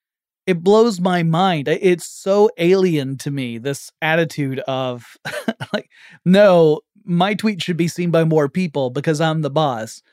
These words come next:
Uh, granted, Elon Musk does have more than a hundred twenty million followers. I mean, he's an incredibly popular figure on Twitter.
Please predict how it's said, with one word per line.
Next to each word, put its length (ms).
Uh, 160
granted, 460
Elon 280
Musk 280
does 220
have 500
more 340
than 400
a 60
hundred 280
twenty 280
million 540
followers. 560
I 20
mean, 140
he's 180
an 80
incredibly 920
popular 500
figure 480
on 240
Twitter. 480